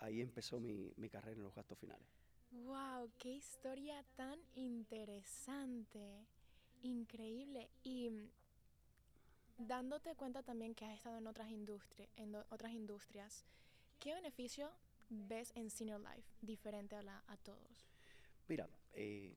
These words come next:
Speaker 1: Senior Life ha sido la, el tesoro, como te dije, eh, escondido. Yo vengo primeramente, como te dije, eh, incursioné en esa compañía, eh, se llama una compañía muy grande en los Estados Unidos, que hacía prearreglo. Y algo pe-, muy peculiar,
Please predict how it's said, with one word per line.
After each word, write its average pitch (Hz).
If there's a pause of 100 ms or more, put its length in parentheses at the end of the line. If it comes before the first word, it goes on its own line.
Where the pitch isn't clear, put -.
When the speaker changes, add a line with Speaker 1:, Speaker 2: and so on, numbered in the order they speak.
(200)
Speaker 1:
Senior 180
Life 185
ha 160
sido 160
la, 123 (360)
el 101
tesoro, 127
como 104
te -
dije, 123 (100)
eh, 107
escondido. 95 (800)
Yo 123
vengo 156
primeramente, 131
como 196
te 113
dije, 147 (160)
eh, 107
incursioné 120
en 139
esa 139
compañía, 110 (580)
eh, 98
se -
llama 110
una 117
compañía 113
muy 113
grande 113
en 104
los 98
Estados 104
Unidos, 104 (640)
que 110
hacía 120
prearreglo. 104 (520)
Y 113
algo 156
pe-, 190
muy 156
peculiar, 143